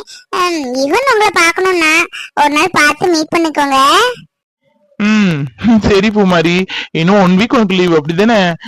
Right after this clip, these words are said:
Speaker 2: அப்ப நம்ம அடிக்கடி இப்படி மீட் பண்ணலாம். ம், காலேஜ் ஜாக்கிங் போகும்போது, அடுத்தது ஆஃப்டர்நூனு, ஈவினிங், முடிஞ்சா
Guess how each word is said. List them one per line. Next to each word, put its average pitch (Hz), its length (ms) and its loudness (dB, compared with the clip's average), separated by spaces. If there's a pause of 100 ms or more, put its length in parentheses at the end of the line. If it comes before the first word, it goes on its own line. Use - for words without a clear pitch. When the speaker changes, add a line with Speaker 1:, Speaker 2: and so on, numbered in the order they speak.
(160)
Speaker 2:
அப்ப 147 180 -4
நம்ம 170 180 -2
அடிக்கடி 190 360 -2
இப்படி 233 180 0
மீட் 202 220 -2
பண்ணலாம். 180 360 -2 (280)
ம், 320 220 0 (380)
காலேஜ் 175 320 0
ஜாக்கிங் 170 340 0
போகும்போது, 180 600 2 (240)
அடுத்தது 160 720 0
ஆஃப்டர்நூனு, 175 720 0 (420)
ஈவினிங், 240 380 0 (340)
முடிஞ்சா 170 300 2